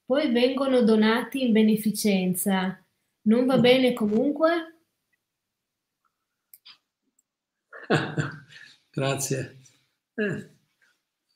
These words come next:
Speaker 2: Sì, ci sono anche queste cose. Una, una volta Tamatrisha Maharaj, eh, il mio maestro spirituale, ha raccontato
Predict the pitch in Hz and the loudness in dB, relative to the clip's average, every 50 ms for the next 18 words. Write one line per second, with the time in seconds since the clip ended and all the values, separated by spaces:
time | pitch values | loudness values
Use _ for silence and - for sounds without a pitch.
0 | _ _ _ _ _ _ _ _ _ _ _ _ _ _ - - 220 190 160 - | _ _ _ _ _ _ _ _ _ _ _ _ _ _ -6 -4 -2 -2 -2 -4
1 | - 151 - - 190 185 180 170 147 165 151 156 165 151 - - 139 - 175 170 | -4 -4 -4 -4 -2 -2 -2 0 0 0 0 0 0 0 0 -2 -2 0 0 0
2 | 131 113 120 113 - - - - 131 143 147 147 135 156 156 156 175 175 165 - | -2 -2 -6 -8 -10 -12 -10 -8 -8 -6 -4 -2 -2 0 2 2 2 0 0 0
3 | 160 147 143 131 131 127 - - - - - - - 127 127 131 127 127 - - | -2 -2 -2 -4 -6 -8 -10 -16 -18 -20 -20 -14 -8 -6 -4 -4 -4 -4 -4 -4
4 | - - 147 131 131 131 139 135 135 - - - - - - - 151 123 120 120 | -2 -2 -4 -4 -4 -4 -4 -6 -6 -8 -8 -10 -12 -12 -12 -10 -10 -10 -10 -12
5 | - - 120 113 120 120 123 120 - - - - - 127 123 120 120 - 123 120 | -14 -20 -20 -20 -20 -18 -14 -12 -12 -12 -12 -12 -12 -12 -12 -12 -10 -10 -8 -6
6 | 123 123 127 123 117 117 117 117 127 - - 131 131 - 151 143 - - 135 120 | -6 -6 -6 -6 -6 -8 -8 -10 -10 -8 -8 -6 -2 0 0 0 0 0 -4 -4